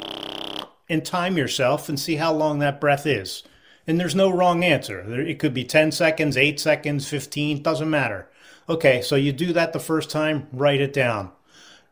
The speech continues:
Then you're, you're practicing dig every day. The following week, you do that same exercise. It always expands to a longer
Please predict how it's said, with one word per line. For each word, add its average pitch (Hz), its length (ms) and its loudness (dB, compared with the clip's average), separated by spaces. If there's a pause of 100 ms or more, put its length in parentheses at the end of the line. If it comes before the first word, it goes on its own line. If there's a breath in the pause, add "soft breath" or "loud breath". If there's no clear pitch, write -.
Then 135 580 4 (380)
you're, 127 360 -4
you're 131 160 0
practicing 143 640 0
dig 156 360 2
every 139 240 -4
day. 143 480 0 (320 soft breath)
The 135 100 -2
following 143 640 4
week, 170 340 -2
you 143 100 -6
do 139 180 2
that 143 200 4
same 147 320 2
exercise. 170 960 0 (100)
It 143 420 -6
always 160 800 4
expands 135 840 0
to 135 220 -4
a 127 40 -2
longer 120 760 -2